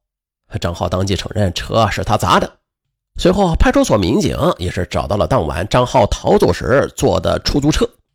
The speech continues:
司机也是指认了张浩。可是他的同伙儿杨亚辉却逃逸了。同时啊，何亚楠得知啊，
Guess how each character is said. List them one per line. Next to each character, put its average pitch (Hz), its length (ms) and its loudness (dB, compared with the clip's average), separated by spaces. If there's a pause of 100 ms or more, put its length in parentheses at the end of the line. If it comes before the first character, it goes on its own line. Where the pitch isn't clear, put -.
(160)
司 311 260 2
机 294 240 4
也 120 120 6
是 127 300 4
指 110 260 2
认 240 220 4
了 92 100 2
张 85 180 -2
浩。 - 160 -12 (680)
可 - 100 -6
是 233 100 2
他 254 120 -2
的 131 100 2
同 165 380 2
伙 82 180 -4
儿 - 260 -4 (140)
杨 104 360 2
亚 180 120 4 (100)
辉 - 480 2
却 95 280 2
逃 76 200 0
逸 87 120 -4
了。 76 80 -12 (1300)
同 240 120 6
时 196 120 4
啊， 117 340 0
何 233 160 4
亚 269 120 6
楠 98 180 2
得 113 120 2
知 104 120 0
啊， - 200 -4